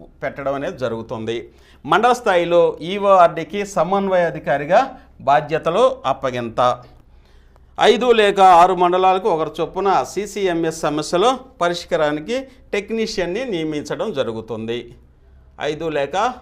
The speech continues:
ఆరు మండలాలకి చేయటం జరుగుతుందన్నమాట టెక్నీషియన్ని. ఇక ఎనర్జీ అసిస్టెంట్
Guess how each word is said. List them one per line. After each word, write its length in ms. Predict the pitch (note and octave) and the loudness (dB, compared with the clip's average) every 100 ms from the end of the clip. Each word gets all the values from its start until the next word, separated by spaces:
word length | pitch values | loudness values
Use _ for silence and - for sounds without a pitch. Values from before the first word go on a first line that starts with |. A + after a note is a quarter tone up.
| - A#2 | -12 -4
ఆరు 260 | C#3 D#3 | -2 -2
మండలాలకి 680 | D3+ C3 B2 A#2+ A#2+ A#2+ C4 C#4 - - | -4 -6 -6 -6 -6 -8 -10 -12 -20 -12
చేయటం 320 | C#3+ B2 D#3+ E3 | -10 -10 -10 -10
జరుగుతుందన్నమాట 840 | A2+ G#2+ G#2 G#2 G2+ G2+ F#2+ F#2+ F#2 | -10 -10 -14 -14 -12 -14 -14 -16 -14
టెక్నీషియన్ని. 640 | B2 B2+ A#2 A2+ A#2 C3 B3+ - - - _ _ - - - | -14 -12 -16 -14 -14 -10 -12 -14 -20 -20 _ _ -20 -20 -6
ఇక 100 | A#3 | 0
ఎనర్జీ 760 | F3+ D#3+ G#3 B3 G3 G#3+ A3+ - | 0 0 2 0 0 -8 -8 -6
అసిస్టెంట్ 500 | E3+ - - E3 E3+ | -6 -6 -4 -4 0